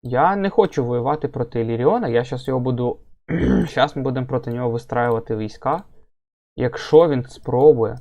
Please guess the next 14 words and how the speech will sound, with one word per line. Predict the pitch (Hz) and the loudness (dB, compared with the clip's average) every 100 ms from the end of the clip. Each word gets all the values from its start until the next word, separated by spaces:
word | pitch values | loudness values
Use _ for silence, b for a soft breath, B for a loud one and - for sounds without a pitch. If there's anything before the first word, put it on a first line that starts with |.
| - | -12
проти | 117 120 | -14 -8
нас | 117 131 | -6 -6
почати | - 113 120 - 113 | -8 -8 -8 -8 -8
війну, | 110 127 190 | -8 -6 -6
ми | 135 | -4
будемо | 139 135 135 | -2 -2 -4
його | 123 | -4
притискати. | 120 120 127 123 - - - - _ _ _ | -4 -6 -6 -10 -14 -16 -20 -20 _ _ _
Серйозно. | 117 120 104 - - b b _ _ _ _ | -2 0 -2 -6 -20 b b _ _ _ _
Так, | - 123 - - | 4 4 4 -2
отут. | 156 156 135 104 - b b b _ - | 0 2 0 0 -8 b b b _ -8
Де | 127 170 | 0 2
він | 160 147 | 2 -2
знаходиться? | 131 123 107 110 - | -4 -6 -6 -8 -16